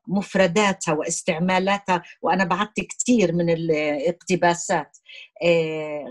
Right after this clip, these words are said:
غمرت القصة، وكان فعلًا بدنا نرجع لبعضها نقول: "عن ماذا تتكلمين؟"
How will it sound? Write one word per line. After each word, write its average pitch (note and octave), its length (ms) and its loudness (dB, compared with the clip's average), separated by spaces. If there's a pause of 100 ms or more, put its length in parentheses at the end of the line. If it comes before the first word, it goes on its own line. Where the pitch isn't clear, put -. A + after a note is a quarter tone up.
(120)
غمرت E4 720 0
القصة، A3 580 -6 (100)
وكان G3 300 -4
فعلًا B3+ 460 -4
بدنا F3+ 380 -4
نرجع G#3 440 -4
لبعضها F#3 500 -4
نقول: F#3 360 -6 (220)
"عن F3 240 2
ماذا A3 280 2
تتكلمين؟" D3+ 1000 -4